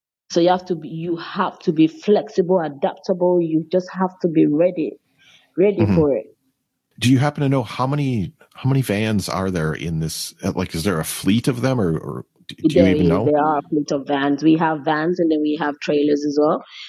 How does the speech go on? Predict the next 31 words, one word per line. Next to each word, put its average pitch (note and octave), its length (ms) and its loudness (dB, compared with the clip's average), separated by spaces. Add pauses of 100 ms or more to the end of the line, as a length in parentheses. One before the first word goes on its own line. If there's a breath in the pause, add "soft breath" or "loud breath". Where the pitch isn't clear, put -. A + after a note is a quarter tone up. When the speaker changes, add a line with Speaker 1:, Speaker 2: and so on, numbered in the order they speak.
(100)
Speaker 1:
I - 80 -2
mean, D3+ 220 4
I, D#3+ 220 0 (120)
I'm E3+ 160 0
not D#3+ 160 -2
in D3+ 160 -2
charge. D3 340 -4
I, D3 220 -2
I, D3 260 0
I - 120 -4
wasn't D3+ 480 -2
the D3 100 2
lead. C#3+ 380 0 (340)
I'm D#3 160 4
not - 160 0
the D3+ 80 0
lead D3 240 4
for D3+ 100 0
the C#3 100 0
trailers, D#3 460 0
but D#3 140 0
we D3 160 -4
do D#3 120 2
have D#3 220 -2
trailers D3 400 0
and D3+ 100 2
we D#3 120 4
have D3+ 260 0
vans D3 380 -2
as D3 140 -6
well. D3+ 260 2